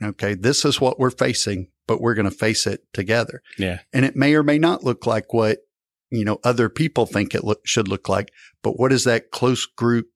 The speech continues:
Speaker 1: th-, around you think? You know, you recently moved to Dallas for a job, and, and we've met now a, a number of times with you
Speaker 2: Mm-hmm.
Speaker 1: and Liv and say, "Hey, how is that working? How does it
Speaker 2: Oh,
Speaker 1: look
Speaker 2: yeah.
Speaker 1: today? Maybe it was great yesterday, but is it good today?
Speaker 2: Yeah.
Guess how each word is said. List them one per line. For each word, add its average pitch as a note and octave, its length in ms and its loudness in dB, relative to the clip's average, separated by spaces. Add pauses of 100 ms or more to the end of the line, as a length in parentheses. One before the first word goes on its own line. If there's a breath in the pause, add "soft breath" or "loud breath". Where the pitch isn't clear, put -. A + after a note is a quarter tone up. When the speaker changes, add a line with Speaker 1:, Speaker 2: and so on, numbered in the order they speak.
(120)
Speaker 1:
th-, - 140 -2
around A2+ 520 2
you G2+ 140 -4
think? - 380 -8 (340 loud breath)
You A#2+ 80 0
know, A#2 80 2
you A2 240 2
recently A#2+ 540 0
moved A2 260 2
to A#2 80 0
Dallas A2 380 0
for G#2+ 160 -2
a G2+ 60 -6
job, A#2+ 360 -4
and, G2+ 180 -6 (300 loud breath)
and A2 160 0
we've A#2 220 0
met A#2+ 280 2
now A#2 280 2
a, G2+ 160 -4
a B2 80 0
number C3+ 380 4
of G2+ 140 -4
times G#2+ 280 -2
with G#2+ 120 -6
you B2 200 4
Speaker 2:
Mm-hmm. C3 140 2
Speaker 1:
and C3+ 140 -2
Liv G#2+ 200 -2
and G2+ 120 -2
say, A2+ 140 -2
"Hey, C3 240 -4 (240 soft breath)
how B2+ 300 0
is C3+ 80 0
that C#3 200 0
working? C3+ 420 -4
How A2+ 120 -2
does A#2+ 100 0
it - 60 2
Speaker 2:
Oh, C3 80 2
Speaker 1:
look B2 100 2
Speaker 2:
yeah. B2+ 200 -2
Speaker 1:
today? C3+ 500 -2
Maybe B2 240 0
it - 100 -2
was C#3+ 120 -2
great E3+ 320 0
yesterday, C3+ 500 0
but G#2+ 160 -4
is A#2 160 2
it - 220 -4
good A#2+ 200 -2
today? A#2+ 380 -4
Speaker 2:
Yeah. G#2 180 2